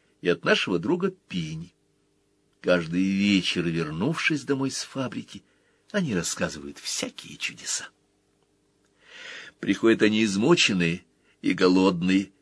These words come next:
и мы садимся ужинать. Ужин по-здешнему сапер.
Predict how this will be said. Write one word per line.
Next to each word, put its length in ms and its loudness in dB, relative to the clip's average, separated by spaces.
и 60 -14
мы 100 -4
садимся 540 -4
ужинать. 640 -6
Ужин 380 0
по-здешнему 580 -4
сапер. 760 -4